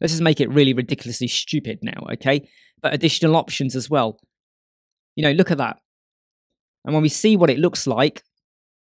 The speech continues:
that's looking okay. Let's just change this to be, uh, five hundred. The faster you make it, the m-, there is a little bit. You can, there's,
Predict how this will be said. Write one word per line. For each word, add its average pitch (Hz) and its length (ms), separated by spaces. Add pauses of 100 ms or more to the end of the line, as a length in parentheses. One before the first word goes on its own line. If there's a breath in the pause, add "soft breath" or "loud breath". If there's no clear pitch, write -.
(480)
that's 143 180
looking 147 260
okay. 175 480 (400)
Let's 175 140
just 185 180
change 160 320
this 170 260
to 139 200
be, 143 520 (580)
uh, 143 220
five 185 280
hundred. 202 400 (380)
The 170 60
faster 233 380
you 214 120
make 202 320
it, 156 140
the 151 60
m-, 170 200
there 170 280
is 202 120
a - 20
little 185 240
bit. 156 160
You 160 120
can, 170 180
there's, 156 200